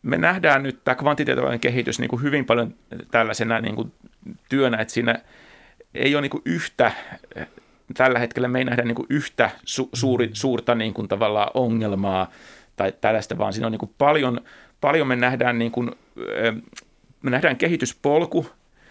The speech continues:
Speaker 1: jossa toki on epävarmuuksia, mutta myös paljon erilaisia ratkaisuita nyt sitten niihin, tota, niin pieniin kumpuihin ja myö-, möykkyihin siellä. Ja tota, niin tää on niinku tällä hetkellä se tilanne. Ehkä se, mikä sitten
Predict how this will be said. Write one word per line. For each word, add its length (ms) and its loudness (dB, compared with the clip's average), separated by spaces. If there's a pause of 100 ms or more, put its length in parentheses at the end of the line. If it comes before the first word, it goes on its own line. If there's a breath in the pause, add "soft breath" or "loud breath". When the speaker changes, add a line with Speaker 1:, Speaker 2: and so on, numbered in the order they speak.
(140 soft breath)
Speaker 1:
jossa 220 -2
toki 480 0 (100)
on 160 -2
epävarmuuksia, 1000 2 (920)
mutta 220 0
myös 160 0
paljon 320 4
erilaisia 420 4
ratkaisuita 720 0 (140)
nyt 160 -6
sitten 380 -4
niihin, 280 -4
tota, 240 -4
niin 120 -6
pieniin 360 -2
kumpuihin 560 -8
ja 120 -2 (400 loud breath)
myö-, 200 0
möykkyihin 520 -2
siellä. 340 -4 (480 loud breath)
Ja 60 -4
tota, 340 -2
niin 220 -4 (280 soft breath)
tää 140 6
on 60 2
niinku 200 -4
tällä 260 4
hetkellä 340 -2
se 140 -4
tilanne. 480 -4
Ehkä 340 2
se, 320 4 (300 loud breath)
mikä 220 2
sitten 400 -2